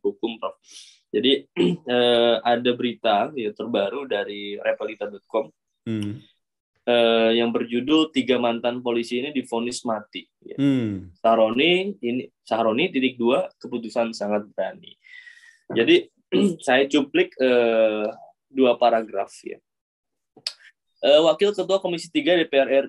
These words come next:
Speaker 1: I, Ahmad Sahroni, mengapresiasi putusan Majelis Hakim Pengadilan Negeri Tanjung Balai dalam menjatuhkan vonis hukuman mati kepada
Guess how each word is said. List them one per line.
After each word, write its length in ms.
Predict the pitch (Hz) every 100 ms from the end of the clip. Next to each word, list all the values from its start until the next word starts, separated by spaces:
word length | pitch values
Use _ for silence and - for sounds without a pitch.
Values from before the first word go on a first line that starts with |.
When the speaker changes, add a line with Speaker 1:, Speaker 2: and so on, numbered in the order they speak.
| -
Speaker 1:
I, 320 | 131 202 226 - 131
Ahmad 240 | 139 123
Sahroni, 560 | 123 127 123 120 156 160
mengapresiasi 880 | 131 117 - 117 120 104 - 139
putusan 400 | - 117 117 110
Majelis 400 | 110 104 113 110
Hakim 400 | 113 104 131 135
Pengadilan 480 | 135 107 104 101 98
Negeri 480 | 101 107 131 139 139
Tanjung 480 | 117 113 113 113 113
Balai 400 | 110 95 95 - _ _ _ _ -
dalam 320 | - 113 127
menjatuhkan 480 | 117 107 113 110 110
vonis 320 | 110 131 123
hukuman 320 | - 117 107
mati 240 | 104 98
kepada 320 | 135 - 117